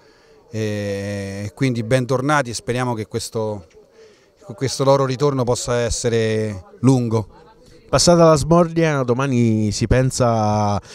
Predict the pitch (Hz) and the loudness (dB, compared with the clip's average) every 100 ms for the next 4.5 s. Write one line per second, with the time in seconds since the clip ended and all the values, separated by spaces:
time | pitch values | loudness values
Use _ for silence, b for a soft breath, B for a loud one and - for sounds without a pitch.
0 | B - 127 127 127 - 160 123 131 117 | B 0 4 4 4 2 0 0 0 2
1 | 110 110 101 - - 110 107 - 101 - | 2 0 2 0 2 -4 -2 -2 -2 -2
2 | 98 95 95 104 - 101 95 110 - 117 | 0 0 2 0 0 0 2 0 0 0
3 | 98 92 - 101 107 - 120 113 113 127 | 0 0 0 0 0 2 2 4 4 4
4 | 117 107 101 104 | 4 4 4 0